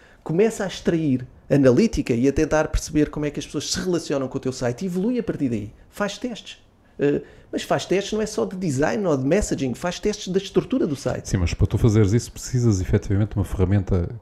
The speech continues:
Speaker 2: que o permita fazer.
Speaker 1: É isso que nós estamos a fazer.
Speaker 2: Não é? Portanto, o que tu vais, o que tu estás a fazer é uma ferramenta que permite construir sites muito rapidamente,
Speaker 1: Certo.
Speaker 2: sem ser necessário código, portanto, ou seja, um designer,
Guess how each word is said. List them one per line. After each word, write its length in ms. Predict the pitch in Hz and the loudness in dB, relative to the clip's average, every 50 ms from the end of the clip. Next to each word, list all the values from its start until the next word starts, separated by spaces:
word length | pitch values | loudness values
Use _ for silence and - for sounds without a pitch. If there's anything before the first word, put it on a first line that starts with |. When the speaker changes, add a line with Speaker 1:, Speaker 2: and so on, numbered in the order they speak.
| _ _ - | _ _ -16
Speaker 2:
que 100 | - - | -14 -2
o 40 | - | 2
permita 400 | - 95 90 98 104 - - - | 4 6 6 6 4 4 2 -2
fazer. 400 | - - 78 82 85 73 - - - - | -2 -4 -6 -4 -6 -8 -8 -10 -16 -16
Speaker 1:
É 40 | - | -14
isso 180 | 117 131 - | -14 -14 -12
que 80 | - - | -10 -8
nós 140 | 139 131 123 | -8 -6 -6
estamos 240 | - 143 147 131 143 | -8 -8 -8 -8 -8
a 40 | |
fazer. 360 | 135 - - 131 180 247 269 254 - - - | -6 -8 -6 -6 -6 -6 -6 -8 -12 -12 -6
Speaker 2:
Não 140 | 95 82 80 | -4 -2 -2
é? 60 | 85 | 0
Portanto, 340 | - - - 104 92 - 107 | 0 0 0 0 -2 -2 -6
o 40 | |
que 80 | - - | -6 -4
tu 140 | - 131 113 | -2 0 2
vais, 320 | 113 117 101 - - - - | 4 2 2 0 -2 -6 -8
o 80 | 110 | -8
que 80 | 95 - | -6 -4
tu 80 | - | -2
estás 240 | 113 - 113 98 87 | 0 2 2 0 0
a 60 | 95 | -2
fazer 440 | - - 123 107 104 120 143 151 139 117 | -6 -4 -4 -4 0 0 0 2 2 0
é 200 | 95 92 87 95 - - - - - _ _ _ _ _ - | 0 -2 -2 -6 -10 -18 -20 -20 -20 _ _ _ _ _ -4
uma 220 | 117 104 107 110 95 | 0 2 2 2 2
ferramenta 680 | - - 104 104 104 120 131 143 147 - - 160 143 | 2 4 4 4 4 4 4 4 2 2 0 -2 -2
que 120 | - - | -2 -2
permite 460 | - - 127 110 113 117 110 98 - | 0 2 2 2 2 2 0 -2 -4
construir 380 | - - 104 - - - 101 98 | -4 -4 -4 -4 -4 -4 -4 -4
sites 440 | 87 - - 95 90 87 - - - | -4 -2 -2 -2 -2 -2 -4 -8 -6
muito 260 | 101 104 143 160 147 - | -2 2 2 2 2 2
rapidamente, 600 | - 123 110 - - 92 92 87 87 95 127 - - - - - - - - - - - | 0 0 0 0 -2 -2 -2 -2 -2 -2 -4 -4 -8 -18 -20 -20 -20 -20 -20 -20 -20 -14
Speaker 1:
Certo. 300 | - - - - 120 - | -10 -8 -6 -6 -6 -2
Speaker 2:
sem 240 | - - 135 143 139 | 2 4 6 6 4
ser 240 | - - - 139 | 2 0 0 0
necessário 600 | 120 113 104 - - - - 113 107 104 92 90 | 0 0 -2 -4 -4 0 2 2 2 2 2 -2
código, 420 | - - - 90 87 85 - - - | -4 0 2 2 2 2 0 -4 -6
portanto, 280 | - - - 95 87 - | -10 -8 -8 -6 -6 -6
ou 40 | 90 | -6
seja, 360 | - - 90 87 82 85 - - | -4 -4 -4 -4 -4 -4 -6 -6
um 140 | 110 101 98 | -4 -4 -2
designer, 680 | 92 87 98 90 80 90 107 104 101 95 90 85 82 | 0 2 0 2 4 4 4 4 4 2 0 -4 -6